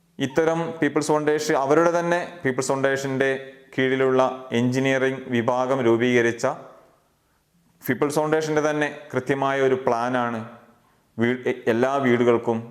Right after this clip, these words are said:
ഉണ്ടായിരുന്നത്. ആ ഒരു പ്ലാൻ അനുസരിച്ചാണ് മുഴുവൻ വീടുകളും നിർമ്മിച്ചു നൽകിയതും. ഇത്തരം വീടുകളിലൊന്നും പ്രത്യേകമായ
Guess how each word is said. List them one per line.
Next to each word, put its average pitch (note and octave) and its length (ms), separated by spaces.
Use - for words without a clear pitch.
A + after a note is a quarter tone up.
ഉണ്ടായിരുന്നത്. G#2+ 600
ആ - 20
ഒരു C3 180
പ്ലാൻ B2+ 340
അനുസരിച്ചാണ് B2+ 600
മുഴുവൻ A#2+ 300
വീടുകളും A2 420
നിർമ്മിച്ചു A#2+ 420
നൽകിയതും. F2 480
ഇത്തരം F3 360
വീടുകളിലൊന്നും D#3+ 640
പ്രത്യേകമായ D3 560